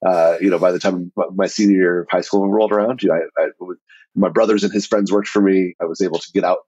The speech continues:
get my flyers out before the other kids in the neighborhood. I kinda ran the town, as they would say, and, and it was fun.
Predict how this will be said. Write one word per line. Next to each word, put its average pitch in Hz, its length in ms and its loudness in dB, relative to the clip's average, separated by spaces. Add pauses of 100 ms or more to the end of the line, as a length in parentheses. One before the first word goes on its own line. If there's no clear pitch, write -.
(120)
get 107 80 0
my 87 100 -2
flyers 87 320 -2
out 90 140 -2
before 90 260 -4
the 92 80 0
other 87 160 -2
kids 110 240 -2
in 107 80 2
the 101 60 2
neighborhood. 90 400 0
I 80 80 -2
kinda 92 260 -2 (560)
ran 123 220 2
the 117 80 0
town, 101 380 -4 (180)
as 90 140 -4
they 90 100 0
would 90 160 -4
say, 87 260 0
and, 98 320 -2
and 107 180 -2
it 110 60 2
was 101 160 -2
fun. 110 460 0